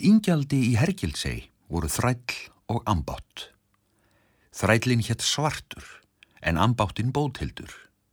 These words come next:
Helgi hét sonur Ingjalds.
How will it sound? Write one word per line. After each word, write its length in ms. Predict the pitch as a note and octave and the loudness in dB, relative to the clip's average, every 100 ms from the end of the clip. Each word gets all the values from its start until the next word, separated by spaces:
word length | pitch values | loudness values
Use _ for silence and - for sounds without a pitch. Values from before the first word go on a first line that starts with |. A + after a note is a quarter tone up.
| _ _ _ _ _ _ _ _ _ - | _ _ _ _ _ _ _ _ _ 0
Helgi 540 | C3 G3+ - - C#2+ | 2 2 0 -4 -4
hét 240 | C2+ F2+ - | -4 -6 -4
sonur 320 | - C3 A2 | 0 0 2
Ingjalds. 720 | D3+ B2+ B1+ A#1+ - - - | 0 -2 -6 -10 -14 -14 -14